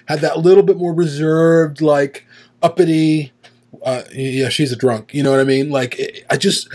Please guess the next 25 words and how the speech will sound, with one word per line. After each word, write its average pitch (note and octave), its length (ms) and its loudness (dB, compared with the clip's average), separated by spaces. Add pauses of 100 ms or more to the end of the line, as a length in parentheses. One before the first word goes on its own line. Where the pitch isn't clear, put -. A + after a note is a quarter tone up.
(360)
like E3 200 2
you F3+ 80 -2
said, E3+ 180 2
Michael, A#2+ 300 -6
I'm D#3 160 4
invested D#3+ 440 2
too. F3 200 2
I - 20 2
mean, C3 160 -4
I, C3+ 140 -4 (340)
I D3+ 80 -2
was E3+ 180 4
invested D#3 520 0
in C#3+ 120 -4
Tennessee E3 560 0 (200)
the - 80 0
moment D#3+ 340 2
I D3 60 2
saw C#3+ 400 0 (440)
his C#3+ 200 -2
face C3+ 640 0
in C3 220 -2
the A#2+ 180 -2 (100)
first C#3+ 380 0
trailer. C#3 560 2